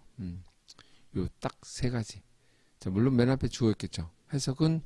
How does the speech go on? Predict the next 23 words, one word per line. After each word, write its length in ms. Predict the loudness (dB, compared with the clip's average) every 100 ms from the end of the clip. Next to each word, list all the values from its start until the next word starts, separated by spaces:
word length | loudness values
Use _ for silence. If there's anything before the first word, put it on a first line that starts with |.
| -8 -20 _ _
주어가, 1120 | -6 2 6 8 8 4 -4 0 4 6 4 0
아, 120 | -8
주어는, 760 | -4 2 6 8 6 2 0 -2
미안해, 360 | -4 -2 -4
주어는 560 | -6 -6 -2 0 0 -2 -10 -20 -20 _ -4
목적어 720 | -4 -4 -4 -2 0 0 -2 -4
가, 340 | 0 2 2 -4
이거 300 | -6 0 2
하는 260 | 4 2 2
거를 320 | 2 2 0 -2
지각동사 600 | -4 -2 -2 -4 -4 -4
하다, 220 | -2 -2
이거죠. 320 | -2 -8 -18 _ _ _ _ _ -10
일 100 | -6
번, 280 | -2 -2 -2 _ _ _ _
주어는 580 | -4 2 4 4 0 -4 _ _ _ _ _ -6
목적어 680 | -6 -6 -2 0 2 0 -4 -12
가, 440 | -6 -2 -2 -2 -6 _ _ _ _ _ _ _
이거 440 | -4 2 4 4 0 -8
하는 240 | -2 0
것을 480 | 2 2 4 6 4 -2 -20 _ _
지각동사 840 | -8 -4 0 -2 _ -2 0 0 -4
하다. 640 | -6 -8 -6 0 0 0